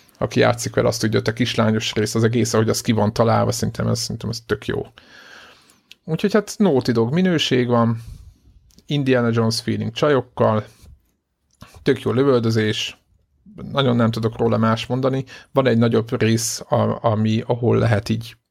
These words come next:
altózni, meg mászkálni. Az is gyönyörű szép, meg, meg, meg egyáltalán tényleg, tényleg minden nagyon jó, de ez a játék pontosan ugyanaz, mint a, az Uncharted négy, mármint úgy értve, hogy nem kell tőle többet várni,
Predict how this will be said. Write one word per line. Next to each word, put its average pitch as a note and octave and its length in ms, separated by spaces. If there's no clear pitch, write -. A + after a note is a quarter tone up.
altózni, A2+ 600
meg A2+ 140
mászkálni. C#3 800
Az - 200
is A2+ 120
gyönyörű A#2+ 380
szép, A2+ 360
meg, A#2 240
meg, A#2 320
meg A#2 200
egyáltalán A#2 640
tényleg, A#2 340
tényleg C3+ 280
minden A#2 240
nagyon A2+ 240
jó, C#3 200
de B2+ 280
ez C3 220
a A#2+ 60
játék A2+ 420
pontosan A#2 520
ugyanaz, A2 320
mint A2 240
a, G#2+ 380
az A2+ 100
Uncharted G#2+ 540
négy, A#2 460
mármint A2+ 340
úgy A2+ 160
értve, A2 320
hogy A2 320
nem A2+ 220
kell A2+ 140
tőle A#2+ 200
többet A2+ 360
várni, A#2+ 420